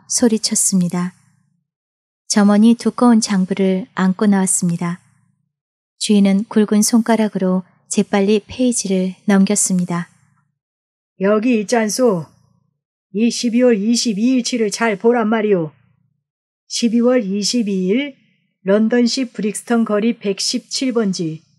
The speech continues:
Speaker 2: 오크쇼크 부인에게 거위를 스물네 마리 사드림.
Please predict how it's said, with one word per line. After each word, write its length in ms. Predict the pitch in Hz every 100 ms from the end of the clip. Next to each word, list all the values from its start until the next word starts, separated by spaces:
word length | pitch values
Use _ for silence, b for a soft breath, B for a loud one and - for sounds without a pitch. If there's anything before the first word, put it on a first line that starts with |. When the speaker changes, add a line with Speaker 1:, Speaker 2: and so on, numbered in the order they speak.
| _ _ _ _ _ _
Speaker 2:
오크쇼크 840 | 196 214 247 - 254 254 233 277
부인에게 560 | 226 214 220 220 254 269
거위를 580 | - 185 196 208 294 277 _
스물네 640 | - 247 233 269 190 185 202
마리 260 | 202 240
사드림. 580 | 254 233 214 196 165 160